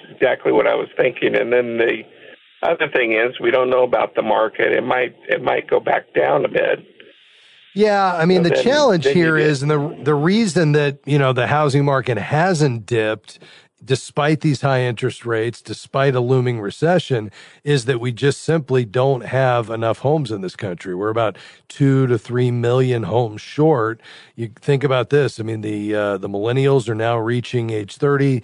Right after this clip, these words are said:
Speaker 2: They're starting families. They want single family homes. You've got a lot more people working remotely, so they're moving out of these densely ur-, you know, populated urban areas to the suburbs, and they're buying single family homes. So all of that, plus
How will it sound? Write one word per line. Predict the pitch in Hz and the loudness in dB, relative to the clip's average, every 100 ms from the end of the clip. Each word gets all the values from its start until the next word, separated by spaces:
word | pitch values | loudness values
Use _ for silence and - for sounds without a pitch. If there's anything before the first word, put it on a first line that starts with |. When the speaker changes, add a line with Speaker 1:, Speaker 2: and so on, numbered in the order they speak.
| - - _ | -8 -20 _
Speaker 2:
They're | 113 104 | -8 -8
starting | - 131 113 104 | -4 -2 -2 -4
families. | - 135 139 135 131 117 | -4 -2 0 2 0 0
They | 107 101 | -4 -4
want | 104 104 95 | -2 -4 -6
single | 127 110 104 | -8 -6 -6
family | - 110 104 95 | -6 -6 -6 -6
homes. | 127 135 135 120 - - - - | -2 0 0 -2 -10 -20 -20 -14
You've | 117 107 | -12 -4
got | 113 104 | -2 0
a | |
lot | 110 117 123 | 0 0 -2
more | 117 104 | -4 -2
people | 127 117 113 | -4 -4 -4
working | 120 113 127 110 | -4 -4 -6 -6
remotely, | 104 110 135 131 135 127 | -6 0 0 2 2 0
so | - 113 | -2 -6
they're | 101 | -4
moving | 113 107 107 | -4 -4 -4
out | 104 120 127 | -2 0 0
of | |
these | 120 104 - - - _ 104 | 0 -4 -10 -20 -20 _ -6
densely | 127 127 131 - 123 123 113 101 - - - | -2 -2 -2 -4 -2 -2 -4 -10 -18 -20 -4
ur-, | 135 139 135 | -2 -2 -2
you | 127 | -4
know, | 107 | -4
populated | - 131 127 123 123 113 | -2 -2 0 0 0 0
urban | 117 131 127 | -2 -2 0
areas | 127 127 127 120 - | 0 2 2 0 -2
to | 107 | -6
the | 101 | -6
suburbs, | - 147 143 139 135 113 | 0 0 2 2 0 -2
and | 117 | -8
they're | 104 | -8
buying | 90 107 123 127 | -4 -2 0 -2
single | - 127 127 | -2 0 0
family | 139 131 127 117 | 0 0 0 0
homes. | 127 123 117 | 0 0 -2
So | 139 113 - - - - | -2 -2 -4 -20 -20 -6
all | 135 175 190 | 0 4 4
of | 156 131 | 4 2
that, | 143 143 139 143 - | 2 2 0 -4 -6
plus | 151 147 - - | 0 0 -2 -14